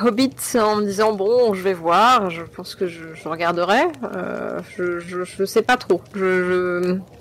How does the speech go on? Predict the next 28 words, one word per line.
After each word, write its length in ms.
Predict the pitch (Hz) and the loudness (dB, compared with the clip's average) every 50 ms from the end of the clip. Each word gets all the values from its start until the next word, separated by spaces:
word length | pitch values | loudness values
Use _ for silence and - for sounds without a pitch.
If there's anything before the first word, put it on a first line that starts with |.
| - - | -2 0
je, 80 | 196 | 2
j'ai 160 | 196 - 208 208 | 2 4 2 2
su-, 300 | - - 220 190 185 196 | 2 2 0 0 2 4
j'ai 160 | 196 214 214 | 4 4 4
souvent 340 | - - 285 269 285 269 269 | 4 4 4 6 6 4 4
peur, 300 | - - 262 262 254 247 | 4 6 6 6 8 6
en 100 | 208 202 | 4 4
fait, 200 | - - 214 202 | 4 2 2 2
des 200 | 190 180 185 185 | 4 2 2 4
grosses 360 | 180 190 185 208 214 214 - | 4 4 6 4 4 2 -2
productions, 880 | - - - - 202 185 190 190 - - - 196 196 202 202 202 196 190 | -12 -6 0 0 0 0 0 -8 -10 -8 -4 -2 -2 0 0 -2 -2 -4
euh, 480 | 180 175 170 170 165 165 165 165 165 160 160 165 160 160 165 170 175 - - - - | -4 -4 -2 -2 -2 -2 -4 -6 -6 -8 -10 -12 -12 -12 -10 -12 -12 -14 -16 -10 -2
enfin, 160 | - 170 165 | -2 -2 0
des, 140 | 175 170 160 | 0 -2 -2
des 160 | 170 170 170 | -2 -2 -2
séries 520 | - - 180 175 180 185 185 190 185 170 | -2 -2 -2 -2 -2 -2 -2 0 -2 -2
souvent 500 | 170 - - 180 180 180 180 180 175 175 170 | -2 -4 -6 -4 -4 -2 -2 -2 -4 -4 -2
produites 440 | - 190 175 175 180 180 180 - | 0 2 2 2 2 -2 0 0
à, 340 | 175 165 175 180 180 170 170 | 0 0 2 0 0 0 -2
à 60 | 160 | -2
gros 200 | 160 175 175 190 | 0 2 2 2
budget, 460 | 180 185 190 175 175 185 185 190 190 190 | 2 2 0 2 4 4 6 6 6 4
parce 200 | 196 190 175 - | 4 2 2 2
que, 560 | - 185 175 180 180 180 175 170 170 175 175 175 | 2 2 4 4 4 4 2 0 -2 -4 -4 -4
justement, 460 | 185 190 - - 190 175 175 175 180 | -6 -4 0 0 0 0 0 -2 -2
que 60 | - | -2
ce 80 | 196 175 | -2 -2
soit 340 | - 175 170 175 175 170 | 0 0 0 0 0 0